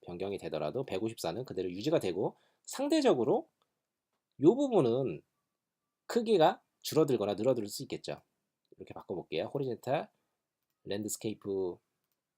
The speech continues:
포트레이트라고 하는데 가로 세로죠. 그죠? 화면 가로 세로 방향에서도 크기가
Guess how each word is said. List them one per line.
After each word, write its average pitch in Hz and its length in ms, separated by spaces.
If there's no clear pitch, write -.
포트레이트라고 120 580
하는데 113 440
가로 113 200
세로죠. 135 340
그죠? 87 160
화면 107 340
가로 92 140
세로 92 200
방향에서도 110 800
크기가 120 520